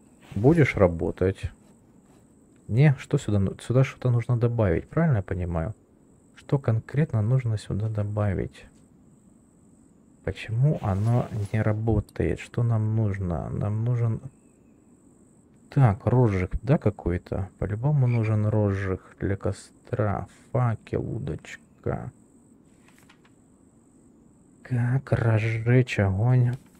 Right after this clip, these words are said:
М. Блин, а. Так, котелок. Зажигалка.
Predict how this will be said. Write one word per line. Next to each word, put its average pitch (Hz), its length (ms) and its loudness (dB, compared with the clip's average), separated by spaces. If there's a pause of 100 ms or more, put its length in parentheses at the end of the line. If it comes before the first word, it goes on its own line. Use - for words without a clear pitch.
(720)
М. 95 300 -6 (880)
Блин, 85 560 -2
а. 85 180 0 (2250)
Так, 113 400 4
котелок. 120 1400 -2 (1200)
Зажигалка. 113 880 2